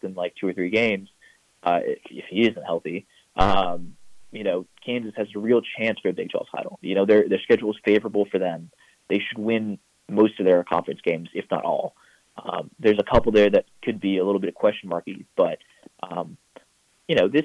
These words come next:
Kansas team, you know, the biggest thing is, like, who's gonna get pressure to the quarterback? Like, how's the defensive line, uh,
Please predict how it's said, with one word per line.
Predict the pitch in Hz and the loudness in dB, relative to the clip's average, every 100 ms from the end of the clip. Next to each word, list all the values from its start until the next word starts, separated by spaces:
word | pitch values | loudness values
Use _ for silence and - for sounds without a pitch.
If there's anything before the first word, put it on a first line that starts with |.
| - | 0
Kansas | 156 180 135 - | -4 -4 -6 -4
team, | 156 123 101 95 - _ _ - | -2 -4 -6 -12 -18 _ _ -2
you | 101 | 2
know, | 95 | 2
the | 101 | 4
biggest | 131 135 - | 4 4 2
thing | 120 120 113 _ _ | 0 0 -18 _ _
is, | 107 101 101 - _ _ _ _ _ - _ | 0 2 2 -2 _ _ _ _ _ -20 _
like, | - - - | -6 -4 2
who's | 165 156 | 2 4
gonna | 135 | -2
get | - | -2
pressure | - 110 - 110 | 2 0 2 0
to | 117 | 0
the | |
quarterback? | - 95 85 87 87 | 2 2 2 0 -2
Like, | 82 | -6
how's | 104 110 | 0 2
the | 107 | 2
defensive | 110 104 92 95 101 | -6 -4 -6 -6 -6
line, | 87 82 - _ _ _ _ - | -6 -8 -14 _ _ _ _ -4
uh, | 92 | -2